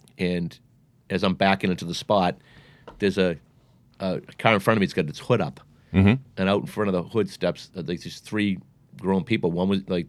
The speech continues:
Speaker 1: two guys were dressed as, like, goblins, and the woman was dressed as, like, a witch or whatever. And
Speaker 2: Yeah.
Speaker 1: I quickly put it together. They were at the, at the conference across the street.
Speaker 2: Yeah.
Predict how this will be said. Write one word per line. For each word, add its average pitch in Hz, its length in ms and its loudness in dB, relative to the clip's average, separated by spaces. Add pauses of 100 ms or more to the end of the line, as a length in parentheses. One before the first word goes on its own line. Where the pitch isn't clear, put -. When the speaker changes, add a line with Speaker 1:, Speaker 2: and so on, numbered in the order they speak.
Speaker 1:
two 117 180 -2
guys 92 240 2
were 87 60 -4
dressed 90 220 0
as, 80 100 -6
like, 78 180 -4
goblins, 87 580 0
and 82 120 -2
the 85 80 -4
woman 92 300 -2
was 82 100 -4
dressed 90 220 -6
as, 82 100 -4
like, 82 140 -4
a 80 80 -4
witch 87 360 -2
or 85 40 0
whatever. 85 320 0
And 82 160 -4 (240)
Speaker 2:
Yeah. 80 160 6 (420)
Speaker 1:
I - 80 -8 (240)
quickly 131 260 2
put 101 120 2
it 90 80 2
together. 92 300 2
They 85 140 2
were 87 120 4
at 85 80 0
the, 85 260 0
at 87 120 -4
the 87 80 -6
conference 92 380 0
across 80 240 -2
the - 40 -8
street. 95 240 2
Speaker 2:
Yeah. 80 60 2